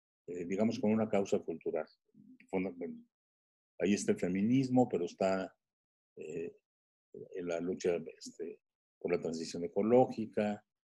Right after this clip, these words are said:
está una parte de movilización que tiene que ver con los, eh, em, jóvenes, entendidos a partir de sus, las disciplinas en las que trabajan, la ingeniería, la, la medicina, las, las matemáticas,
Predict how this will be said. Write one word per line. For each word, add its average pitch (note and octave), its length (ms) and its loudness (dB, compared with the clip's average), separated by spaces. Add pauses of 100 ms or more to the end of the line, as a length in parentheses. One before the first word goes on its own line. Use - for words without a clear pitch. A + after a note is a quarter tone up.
(200)
está G2+ 320 4
una G2+ 240 6
parte F#2 320 0
de E2+ 60 -2
movilización E2+ 760 -4
que E2 100 -6
tiene F2 260 -8
que E2 100 -6
ver E2+ 200 -2
con D#2+ 200 -10
los, - 340 -12 (680)
eh, E2 300 -14
em, D#2+ 440 -10 (760)
jóvenes, G#2 800 12 (440)
entendidos F#2+ 640 4
a E2+ 140 4
partir F2+ 300 0
de G2+ 40 4
sus, E2+ 280 -4
las F2 180 0
disciplinas G2 540 -4
en F2 60 -8
las E2+ 120 -8
que F2 120 -4
trabajan, F#2+ 680 0 (560)
la F#2 100 -2
ingeniería, F#2 640 0
la, E2 260 -2 (440)
la E2 160 0
medicina, F#2 560 -2
las, E2+ 260 -2
las E2 160 -6
matemáticas, F2+ 1000 -4